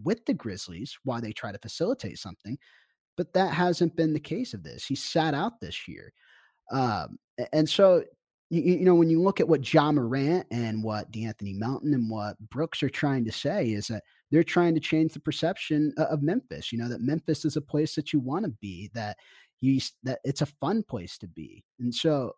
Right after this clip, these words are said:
I'm, that's why I'm on board with what Brooks is saying about Iguodala, because to me,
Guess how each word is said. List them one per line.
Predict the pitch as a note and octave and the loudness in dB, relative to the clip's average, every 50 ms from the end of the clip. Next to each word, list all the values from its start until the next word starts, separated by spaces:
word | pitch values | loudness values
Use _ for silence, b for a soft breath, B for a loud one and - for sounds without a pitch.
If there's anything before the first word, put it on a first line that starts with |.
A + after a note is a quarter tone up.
| _ _ _ - | _ _ _ -6
I'm, | B2 D#3 F#3 - - - | -2 -2 -2 -2 -2 -4
that's | D3+ D#3+ G#3+ A3+ - - - | -4 -2 -2 -2 -4 -4 -2
why | C#3+ E3 F3 F3 E3 D3 B2 - - - | 2 2 4 4 2 2 0 -2 -4 -2
I'm | C3+ D3+ D#3 D#3 | 0 2 4 6
on | D3+ D3 B2+ A#2+ | 6 4 4 2
board | A#2 B2 C3+ C3+ C3 A2+ | 0 0 0 0 -2 -2
with | G#2+ - | -6 -10
what | A2+ - - - | -12 -12 -10 -8
Brooks | B2 B2 - - - A#2+ | -8 -8 -8 -6 -8 -8
is | - | -8
saying | - - C#3 B2+ B2 A#2 G#2+ | -6 -4 -4 -4 -2 -4 -4
about | G#2 A2+ G#2+ - - | -4 -4 -6 -6 -6
Iguodala, | B2 G#2+ A2+ G2 A2+ C3+ D#3 C3+ G2+ F#2 B B B B B | -8 -6 -6 -6 -4 -4 -2 -2 -4 -6 B B B B B
because | B D3 - F3+ E3+ - - | B 2 6 6 4 4 4
to | - F3 | -2 0
me, | F#3 G#3 A3+ A3 G3+ E3+ - | 2 2 4 4 4 2 0